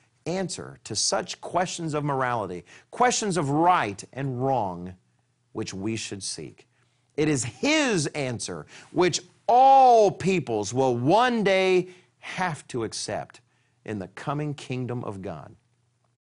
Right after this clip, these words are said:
Part of God's mercy on a world in need of guidance concerning right and wrong is the gift of His beautiful Ten Commandments. Our booklet today is an amazing resource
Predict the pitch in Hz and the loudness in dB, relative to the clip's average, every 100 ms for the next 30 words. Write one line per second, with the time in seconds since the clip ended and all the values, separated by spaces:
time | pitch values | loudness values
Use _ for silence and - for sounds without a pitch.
0 | _ _ _ _ - 196 240 175 151 151 | _ _ _ _ -2 0 2 0 -2 -2
1 | 127 117 117 117 - 92 92 110 107 110 | -2 -4 -4 -4 -6 -8 -6 -6 -6 -4
2 | 131 139 127 139 135 127 127 131 147 175 | -2 -2 -2 -4 -2 -2 -2 -2 0 0
3 | 135 101 90 - 92 92 90 92 98 82 | 0 -2 -6 -10 -12 -10 -6 -6 -6 -10
4 | 71 - 107 98 - 139 120 98 104 107 | -12 -12 -10 -8 -4 -4 -4 -4 -4 -2
5 | 101 90 85 73 67 - _ _ _ - | -6 -8 -10 -12 -16 -20 _ _ _ -4
6 | 131 110 120 98 143 170 170 - 113 107 | -2 0 -2 -2 -2 -2 -4 -6 -6 -4
7 | 123 107 98 92 - 147 190 135 101 95 | -6 -6 -10 -16 -8 -2 0 0 -2 -8
8 | 90 90 _ _ - - 117 110 107 104 | -10 -12 _ _ -18 -8 -6 -6 -8 -12
9 | _ - 98 90 80 65 62 - _ _ | _ -12 -10 -10 -10 -14 -18 -20 _ _
10 | _ _ 156 190 170 175 165 143 143 139 | _ _ 4 4 2 -2 -4 -4 -4 -2
11 | 131 123 120 110 120 147 160 143 110 95 | -2 -4 -4 -6 -4 -4 -2 -2 -4 -6
12 | 85 80 - 76 76 | -8 -10 -12 -14 -14